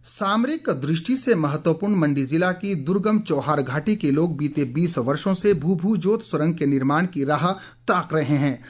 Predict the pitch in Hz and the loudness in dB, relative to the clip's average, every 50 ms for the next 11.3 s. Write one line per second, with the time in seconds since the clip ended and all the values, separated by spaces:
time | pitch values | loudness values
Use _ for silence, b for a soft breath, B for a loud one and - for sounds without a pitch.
0 | B B B - - 175 185 196 214 240 269 214 175 165 160 147 - - 147 143 | B B B -14 -6 -4 -2 0 0 0 0 0 0 0 0 -2 -2 -2 -4 -2
1 | 135 - 151 156 180 175 - 151 139 - 131 127 131 131 156 175 190 185 160 135 | 0 2 2 2 2 0 -2 -4 -2 -2 -2 -4 -4 -4 -2 0 0 0 0 2
2 | 135 127 135 135 127 - - - 156 160 165 208 196 170 143 170 175 131 107 B | 2 2 2 2 0 -2 -2 -2 -2 -2 0 -2 -2 0 2 2 2 2 0 B
3 | B B B B - 175 208 220 220 202 156 139 143 151 156 180 214 208 170 139 | B B B B -2 2 2 4 4 2 0 0 0 0 2 2 2 2 0 0
4 | 135 - 139 139 151 170 180 175 226 202 - - 156 165 185 185 - 160 139 135 | 0 0 0 0 0 0 0 -2 -4 -4 -2 0 0 2 0 0 0 2 2 2
5 | 131 131 143 147 165 180 185 - 196 175 139 143 151 170 170 214 - - 147 139 | 2 2 2 0 0 0 0 0 0 0 2 2 2 2 2 2 0 -2 -4 -4
6 | - - 151 156 165 160 135 127 151 170 185 190 - 143 131 131 156 156 156 - | -2 -2 0 0 2 0 0 0 0 0 0 0 -2 -6 -4 -2 -2 -2 0 0
7 | 220 269 - - 160 143 139 143 139 135 135 135 127 120 - 143 135 - - 147 | 0 0 0 0 0 0 2 2 2 2 2 2 0 -2 -4 -6 -6 -4 -4 -6
8 | - 139 151 160 170 175 190 208 233 B B B B B B - - 185 180 185 | -4 -4 -2 -2 0 0 0 0 -2 B B B B B B -8 -4 -2 0 0
9 | 220 233 220 226 254 196 147 131 139 170 190 202 247 233 - 247 247 - 147 147 | 0 0 -2 -2 -2 -2 0 2 2 2 2 2 0 -2 -4 -4 -2 0 0 0
10 | 131 135 131 131 143 135 139 165 185 220 262 226 160 139 139 135 135 139 139 143 | 2 0 0 0 -2 0 2 2 2 2 2 2 0 0 2 2 2 2 2 2
11 | 139 135 147 120 - | 2 0 -2 -4 -4